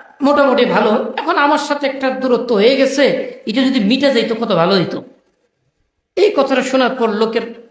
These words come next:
মনে মনে আসলো, "আহারে, আমার দুশ্মন আর সত্যিই কি মানুষের কাছে আমার কথা ভালো বলে? তাহলে তো আমার একটু নরম হওয়া উচিত।" এই ব্যক্তি ওই ব্যক্তির কাছে গিয়ে ঠিক একই কথা বলতেছে যে তোমার সাথে যে তার দ্বন্দ্ব,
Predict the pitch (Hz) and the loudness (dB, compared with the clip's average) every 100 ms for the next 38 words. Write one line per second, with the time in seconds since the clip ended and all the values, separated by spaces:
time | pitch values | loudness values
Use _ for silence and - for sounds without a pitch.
0 | 180 208 233 214 208 202 - 240 220 214 | -4 -2 0 0 0 0 -2 -4 -4 -4
1 | - 233 233 151 - - _ _ _ - | -2 0 0 -2 -10 -18 _ _ _ -4
2 | 220 294 - 233 - 285 285 226 - 247 | 0 0 0 -4 -4 0 2 0 0 -2
3 | 247 311 311 320 269 254 247 254 262 262 | 2 0 2 2 2 0 0 -2 -2 -2
4 | 226 240 254 262 196 214 277 285 - - | 0 0 0 0 2 4 4 4 2 -2
5 | - - _ _ _ _ _ 214 254 254 | -12 -20 _ _ _ _ _ 0 2 2
6 | 240 254 254 262 233 277 240 190 208 185 | 2 0 -2 0 2 2 2 2 2 -2
7 | 147 - - - _ _ _ _ _ _ | -6 -12 -18 -20 _ _ _ _ _ _
8 | _ 269 370 339 - 311 294 381 381 381 | _ 0 2 2 0 0 2 2 2 0
9 | 349 - 294 294 294 294 269 220 269 254 | -2 0 -2 0 -2 -2 -4 -2 0 0
10 | 214 185 - - - - _ _ _ _ | 0 0 -2 -8 -12 -16 _ _ _ _
11 | _ _ _ - 214 254 349 277 349 311 | _ _ _ -8 -4 2 2 0 -4 -4
12 | 294 294 226 190 285 262 226 - - | -2 0 -2 2 2 4 2 2 -2